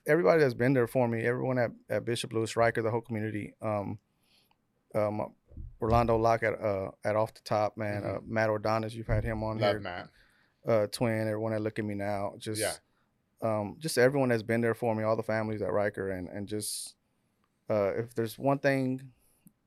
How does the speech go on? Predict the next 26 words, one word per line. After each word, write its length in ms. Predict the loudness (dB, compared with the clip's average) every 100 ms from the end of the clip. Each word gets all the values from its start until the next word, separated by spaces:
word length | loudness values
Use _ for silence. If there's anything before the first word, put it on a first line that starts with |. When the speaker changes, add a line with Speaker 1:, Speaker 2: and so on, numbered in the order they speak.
| _ _ -10
Speaker 1:
to 120 | -2
leave 240 | 2 2 0
people 260 | -4 0
with, 300 | 4 4 2 -10
Speaker 2:
Mm-hmm. 220 | -14 -16 -18 _ -20 -20 _
Speaker 1:
is 220 | -6 -2
that 320 | 2 2 2 -4 _ _ _ _ _ _ _ _ _ _ _ _ _ _ _ _ _
you 180 | -2 2
define 400 | 2 4 4 4
your 120 | 2
happiness, 520 | 2 0 -2 -6 -6
you 60 | -8
define 360 | -6 -2 -2 -2
your 100 | -6
success, 560 | -8 -4 -2 -2 -4
Speaker 2:
Sure. 120 | -6
Speaker 1:
and, 380 | -6 -6 -6 -10 -14 _ _ _ _ _ _ -2
uh, 140 | -2
no 160 | 0 0
one 180 | 2 0
will 80 |
take 240 | 0 0 0
away 220 | -2 -4
that. 240 | -4 -8 -8
You, 160 | -8 -6
you, 460 | -6 -6 -6 -10